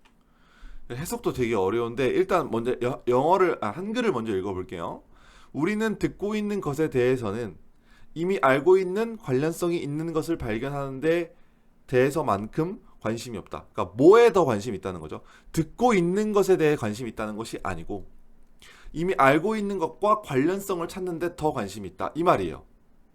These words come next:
이해 가죠? 그러니까 내가 그냥 생판 모르는 걸 듣는 것보다는, 어, 내가 조금 알고 있는 것에 대해서 듣는 게 더 관심이 있다. 여러분, 똑같은 말, 마-, 마찬가지잖아요. 그쵸? 내가 축구를 엄청 좋아하는데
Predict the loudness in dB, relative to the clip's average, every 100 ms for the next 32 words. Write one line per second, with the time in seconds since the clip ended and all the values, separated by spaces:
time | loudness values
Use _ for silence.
0 | _ _ _ _ _ _ _ _ -2 0
1 | 0 0 -2 -2 -2 0 0 0 0 -2
2 | -4 -4 -2 0 0 0 -2 -4 -4 -6
3 | -6 -4 -2 -2 -4 -8 -20 -12 -2 2
4 | 2 2 -2 4 6 6 4 0 0 4
5 | 4 4 -6 2 4 4 2 0 -4 -8
6 | -8 -6 -6 -6 -6 -8 -8 -12 -10 -8
7 | -6 -6 -6 -6 -4 -4 -6 -6 -8 -8
8 | -8 -6 -4 -2 -2 -4 -8 -12 -16 -20
9 | _ -12 -12 -12 -20 -20 -2 2 2 2
10 | -8 -4 0 0 -2 -4 -2 0 0 0
11 | -2 -2